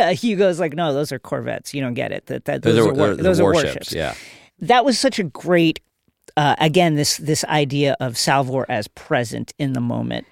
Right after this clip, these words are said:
Speaker 1: getting her hands dirty in a way that a lot of these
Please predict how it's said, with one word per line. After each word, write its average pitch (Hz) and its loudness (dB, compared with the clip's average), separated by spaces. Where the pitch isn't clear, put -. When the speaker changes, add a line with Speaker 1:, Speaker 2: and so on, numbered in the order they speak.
Speaker 1:
getting 165 2
her 151 0
hands 151 -2
dirty 113 -4
in 131 -4
a 123 -6
way 117 -4
that 113 -8
a 147 -4
lot 139 0
of 117 -4
these 120 -6